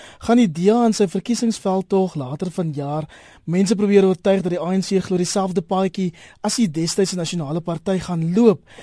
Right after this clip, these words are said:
Die berig is dan ook gepubliseer met die A N C se logo op die van die ou landsvlag. Jan Jan, in alle eerlikheid, is dit nie 'n bietjie van 'n laag hou nie?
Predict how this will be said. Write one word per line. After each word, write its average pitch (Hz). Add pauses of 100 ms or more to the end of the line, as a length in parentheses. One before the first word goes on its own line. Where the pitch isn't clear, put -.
(280)
Die 214
berig 240
is 254
dan 254
ook 247
gepubliseer 226
met 208
die 185
A 156
N 185
C 185
se 165
logo 180
op 170
die 165
van 170
die 151
ou 165
landsvlag. 160 (640)
Jan 208
Jan, 262
in 233
alle 254
eerlikheid, 233
is 208
dit 262
nie 302
'n 262
bietjie 247
van 240
'n 202
laag 175
hou 160
nie? 139